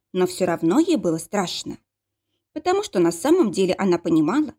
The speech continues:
что всё это плод её воображения,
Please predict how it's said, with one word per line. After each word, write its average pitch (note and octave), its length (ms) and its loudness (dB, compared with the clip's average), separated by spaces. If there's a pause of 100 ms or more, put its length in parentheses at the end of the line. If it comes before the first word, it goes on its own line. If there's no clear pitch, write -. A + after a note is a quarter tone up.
(260)
что - 200 -6
всё G3 260 -2
это F#3 140 -4
плод F3+ 320 -2
её E3+ 200 2
воображения, F#3 800 -2